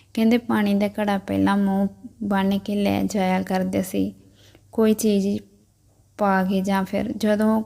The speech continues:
ਘੜਾ ਲੈ ਕੇ ਗਈ ਤੇ ਕਹਿੰਦੇ ਉਹ ਸਾਰਾ ਘੜਾ ਸੋਨੇ ਦੇ ਵਿੱਚ ਬਦਲ ਗਿਆ। ਕਹਿੰਦੇ ਉਹ ਮਾਈ ਬੜਾ ਜ਼ਿਆਦਾ ਖੁਸ਼ ਹੋਈ। ਕਹਿੰਦੇ ਉਹ ਸੰਤ ਫਕੀਰ ਦੇ ਕੋਲ ਆਏ ਤੇ ਸੰਤ ਫਕੀਰ ਜੀ ਪਾਣੀ ਦਾ ਘੜਾ ਭਰ ਕੇ ਲੈ ਕੇ ਗਏ ਸੀ ਤੇ ਇਹ ਸੋਨੇ ਦਾ ਬਦਲ ਗਿਆ ਹੈ।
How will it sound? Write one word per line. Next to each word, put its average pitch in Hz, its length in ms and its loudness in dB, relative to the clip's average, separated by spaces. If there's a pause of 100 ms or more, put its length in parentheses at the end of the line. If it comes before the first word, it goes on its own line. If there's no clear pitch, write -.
ਘੜਾ 214 180 0
ਲੈ 196 240 0
ਕੇ 190 240 -6
ਗਈ 196 200 2
ਤੇ 202 160 -4
ਕਹਿੰਦੇ 196 360 -2
ਉਹ 202 80 0
ਸਾਰਾ 196 400 -2 (120)
ਘੜਾ 190 260 -4 (500)
ਸੋਨੇ 202 380 2
ਦੇ 202 120 2
ਵਿੱਚ 202 200 -2
ਬਦਲ 190 400 -2
ਗਿਆ। 190 240 0
ਕਹਿੰਦੇ 208 340 -2
ਉਹ 220 100 4
ਮਾਈ 196 320 2
ਬੜਾ 185 340 0
ਜ਼ਿਆਦਾ 185 320 0
ਖੁਸ਼ 196 420 -4
ਹੋਈ। 202 240 0 (460)
ਕਹਿੰਦੇ 226 260 4
ਉਹ 240 60 4
ਸੰਤ 220 340 0
ਫਕੀਰ 220 420 -2
ਦੇ 208 140 0
ਕੋਲ 208 320 -2
ਆਏ 190 260 0
ਤੇ 202 160 -6
ਸੰਤ 202 380 -2
ਫਕੀਰ 202 680 -2
ਜੀ 202 340 -2 (920)
ਪਾਣੀ 202 260 2
ਦਾ 208 100 -2 (100)
ਘੜਾ 202 180 2
ਭਰ 196 280 -2
ਕੇ 196 200 -6
ਲੈ 190 220 0
ਕੇ 196 160 -4
ਗਏ 185 320 0
ਸੀ 214 180 -2
ਤੇ 226 280 -4
ਇਹ 226 140 2
ਸੋਨੇ 196 400 0
ਦਾ 190 180 0
ਬਦਲ 190 400 -2
ਗਿਆ 190 240 -2
ਹੈ। 196 240 -2